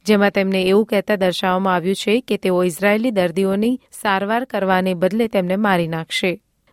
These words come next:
મેજિસ્ટ્રેટે બંને કેસને મે મહિના સુધી મુલતવી રાખ્યા છે. નાદીરના વકીલ ઝેમેરાઈ ખાટીઝે કહ્યું હતું કે આ વીડિયો તેમના કેસમાં પુરાવા તરીકે સ્વીકાર ન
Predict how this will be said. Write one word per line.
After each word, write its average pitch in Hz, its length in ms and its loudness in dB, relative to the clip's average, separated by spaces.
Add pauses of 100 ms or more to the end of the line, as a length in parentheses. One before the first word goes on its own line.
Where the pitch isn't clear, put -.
મેજિસ્ટ્રેટે 220 680 0
બંને 196 340 0
કેસને 220 480 2
મે 190 220 0
મહિના 175 300 0
સુધી 233 340 0
મુલતવી 190 540 0
રાખ્યા 170 340 -2
છે. - 320 -4 (720)
નાદીરના 202 460 2
વકીલ 185 400 0 (340)
ઝેમેરાઈ 240 400 2
ખાટીઝે 202 520 0
કહ્યું 180 320 0
હતું 220 240 -2
કે 233 140 -2
આ 190 100 0
વીડિયો 180 340 0
તેમના 180 340 -2
કેસમાં 202 500 -2
પુરાવા 185 380 0
તરીકે 185 440 -2
સ્વીકાર 180 480 -4
ન 185 240 0